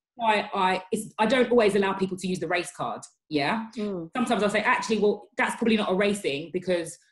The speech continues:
Speaker 1: I've seen you've not really been quite confident in this area. You know,
Speaker 2: Yeah.
Speaker 1: have you asked for that promotion? Have you asked for more money?"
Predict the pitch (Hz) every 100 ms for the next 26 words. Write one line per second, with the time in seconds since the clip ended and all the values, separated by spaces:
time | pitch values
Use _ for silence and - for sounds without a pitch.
0 | _ 208 196 - 247 196 226 220 202 185
1 | 196 180 185 - 185 - 214 196 196 170
2 | 180 185 180 - 196 202 208 294 - -
3 | _ - 196 185 185 220 247 262 _ _
4 | - - 190 160 156 - 143 160 202 226
5 | 269 311 - 196 185 170 147 120 101 160